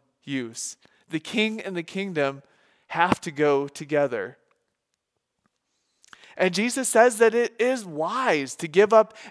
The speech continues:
anything and everything to have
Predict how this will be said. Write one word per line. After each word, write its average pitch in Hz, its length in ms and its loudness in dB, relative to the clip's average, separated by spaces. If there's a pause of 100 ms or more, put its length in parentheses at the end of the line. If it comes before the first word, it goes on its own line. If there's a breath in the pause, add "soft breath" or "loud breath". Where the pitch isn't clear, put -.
(120)
anything 214 540 0
and 185 140 2
everything 185 800 2 (280 loud breath)
to 202 180 -2
have 175 640 4